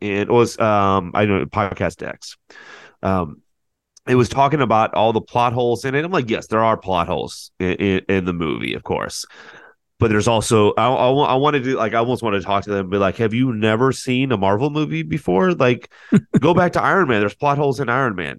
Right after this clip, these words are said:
Speaker 1: There's plot holes in, in whatever one you think is the greatest, there's plot holes in it."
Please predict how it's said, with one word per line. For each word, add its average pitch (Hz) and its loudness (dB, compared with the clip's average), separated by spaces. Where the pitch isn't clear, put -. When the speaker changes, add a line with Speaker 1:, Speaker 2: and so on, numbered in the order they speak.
Speaker 1:
There's 107 -2
plot 135 0
holes 131 2
in, 113 0
in 117 0
whatever 170 4
one 180 2
you 175 -4
think 165 -2
is 135 -2
the 120 -2
greatest, 127 2
there's 147 -2
plot 135 -2
holes 98 -4
in 69 -14
it." - -14